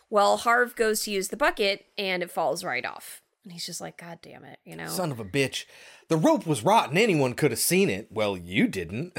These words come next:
Speaker 2: <laughs>
Speaker 1: It's pretty
Speaker 2: Fucking
Speaker 1: great.
Speaker 2: Harv.
Speaker 1: <laughs>
Speaker 2: And he propositions her at this moment, too. Like, this is when he's like,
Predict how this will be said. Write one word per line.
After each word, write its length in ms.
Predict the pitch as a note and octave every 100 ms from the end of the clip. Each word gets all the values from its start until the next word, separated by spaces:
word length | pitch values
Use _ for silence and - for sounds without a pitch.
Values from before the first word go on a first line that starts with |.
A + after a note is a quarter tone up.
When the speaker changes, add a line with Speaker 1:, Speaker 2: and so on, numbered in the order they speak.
| -
Speaker 2:
<laughs> 0 | G3 G3 A3+ - C4 - B3 - E4+ _
Speaker 1:
It's 100 | - -
pretty 160 | B3
Speaker 2:
Fucking 140 | G3 D#3+
Speaker 1:
great. 100 | D3
Speaker 2:
Harv. 420 | G#2+ G#2 G#2 G#2+ -
Speaker 1:
<laughs> 60 | G4 B3+ C#4 - G4+ A4+ G4+ B4 - C4
Speaker 2:
And 100 | C#4
he 100 | E4
propositions 840 | - D#4+ E4 C4 F#3 D#4+ G#4 D4+
her 160 | F3 C#3+
at 140 | A2+
this 180 | A#2+ -
moment, 340 | B2 G#2+ G2+
too. 240 | - C#4 E3+
Like, 260 | G2+ G2
this 180 | D#3+ E3
is 140 | B3+ A#3
when 100 | B3
he's 180 | F#3+ -
like, 260 | D#3 C#3